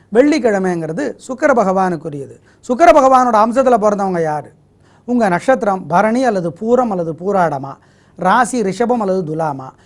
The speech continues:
பிறந்த கிழமை வெள்ளிக்கிழமையா, அல்லது பிறந்த தேதி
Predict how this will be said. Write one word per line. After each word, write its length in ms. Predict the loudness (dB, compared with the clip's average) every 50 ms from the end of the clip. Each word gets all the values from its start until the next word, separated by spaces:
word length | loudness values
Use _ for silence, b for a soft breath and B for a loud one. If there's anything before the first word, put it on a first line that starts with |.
| b b b
பிறந்த 300 | 2 4 4 4 4 4
கிழமை 280 | 4 2 2 0 0 0
வெள்ளிக்கிழமையா, 720 | 0 0 0 0 0 -2 -2 -4 -6 -6 -8 -12 -14 -16 -18 _ _ _ _ b b b b
அல்லது 260 | 2 2 2 4 2
பிறந்த 280 | 2 2 2 2 0 0
தேதி 500 | 0 0 0 0 0 0 -2 -6 -8